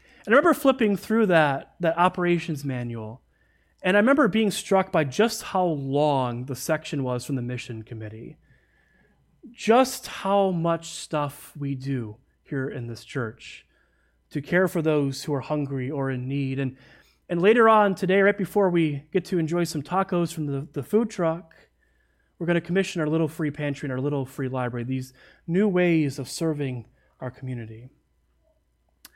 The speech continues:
And I've mentioned this example before, but it's because it was so meaningful to me, the way that we gathered together last November to,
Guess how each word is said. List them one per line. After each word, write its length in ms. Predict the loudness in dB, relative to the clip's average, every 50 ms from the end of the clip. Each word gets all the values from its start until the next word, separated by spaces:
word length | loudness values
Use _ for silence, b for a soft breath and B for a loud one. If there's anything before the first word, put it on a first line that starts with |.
| b b b b b b b
And 80 | 2 4
I've 80 | 4 4
mentioned 260 | 4 2 2 2 2
this 140 | 2 2 0
example 340 | 0 2 2 0 0 0
before, 300 | 0 -2 2 4 4 4
but 120 | 4 4 0
it's 120 | 0 -2
because 340 | -4 -4 0 2 2 4 4
it 60 | 2
was 100 | 2 0
so 160 | 0 0 0
meaningful 480 | 0 0 0 0 0 0 -2 -2 -4 -4 -4
to 120 | -4 -4
me, 240 | -2 0 0 2 2
the 80 | 0 0
way 380 | 2 2 2 4 4 4 4
that 120 | 2 2 0
we 120 | -2 -2
gathered 340 | 0 2 2 2 2 0 -4
together 320 | -4 -2 -2 0 0 0
last 420 | -2 0 0 -2 -2 -2 -4 -6 -4
November 520 | -2 -2 0 0 -2 -2 0 -2 -2 -2
to, 280 | -4 -6 -6 -6 -6